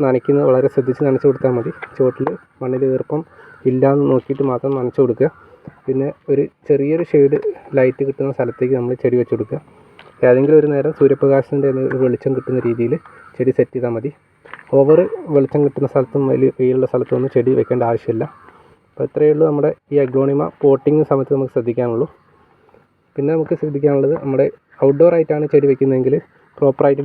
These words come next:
ഡ്രെയിനേജ് ഹോൾ ഇടുക. ഇൻഡോർ ആയിട്ട് വെക്കുമ്പം ഡ്രെയിനേജ് ഹോൾ ഇടുക, അല്ലെങ്കിൽ അതിനനുസരിച്ചുള്ള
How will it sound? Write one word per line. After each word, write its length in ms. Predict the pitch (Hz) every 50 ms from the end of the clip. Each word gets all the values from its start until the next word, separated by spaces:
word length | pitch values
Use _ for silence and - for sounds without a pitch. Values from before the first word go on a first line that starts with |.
| 135 -
ഡ്രെയിനേജ് 360 | 127 123 127 131 135 139 143 135
ഹോൾ 120 | 139 135
ഇടുക. 140 | 127 123 135 160 - _ _ _ _ _ - - - - _ _ - - 139
ഇൻഡോർ 220 | 139 143 151 160 165
ആയിട്ട് 180 | 160 156 156 165 156
വെക്കുമ്പം 680 | 143 - 156 151 156 156 160 - - 151 147 151 160 165 - - 143
ഡ്രെയിനേജ് 320 | 127 131 131 139 139 131 131
ഹോൾ 120 | 143 143 143
ഇടുക, 200 | 147 139 147 147 139
അല്ലെങ്കിൽ 260 | 131 127 131 131 139 147 170 - - - _ _ -
അതിനനുസരിച്ചുള്ള 460 | 135 139 139 139 135 - - 143 139